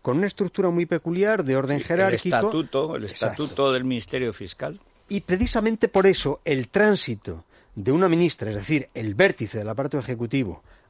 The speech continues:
Speaker 1: a el vértice del aparato judicial, es una de las mayores violaciones que se pueden cometer en la independencia de poderes.
Speaker 2: Don José, eh, a-, existe además el añadido que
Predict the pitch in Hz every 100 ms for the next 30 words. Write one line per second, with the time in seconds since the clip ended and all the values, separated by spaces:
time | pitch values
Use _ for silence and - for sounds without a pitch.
0 | _ - 180 147 - - 98 85 147 180
1 | - 120 107 101 92 127 175 196 170 202
2 | - 220 233 233 196 139 123 208 220 160
3 | 117 - 220 247 - - - 139 117 175
4 | 208 190 131 190 220 170 180 160 120 123
5 | 185 202 196 226 262 180 - - - 120
6 | 131 117 170 139 - 135 127 - 127 131
7 | - 135 - 160 151 143 - 120 113 113
8 | 113 151 113 160 - - - - _ -
9 | 110 127 131